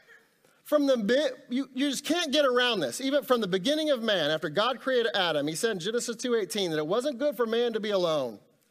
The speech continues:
So he made Eve. And,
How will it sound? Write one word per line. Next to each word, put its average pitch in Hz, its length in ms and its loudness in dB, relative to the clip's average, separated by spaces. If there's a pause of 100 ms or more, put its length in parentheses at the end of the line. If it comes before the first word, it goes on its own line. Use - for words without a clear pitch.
(720)
So 190 140 -4
he 202 80 2
made 262 260 2
Eve. 233 540 -2 (1080)
And, 185 140 -4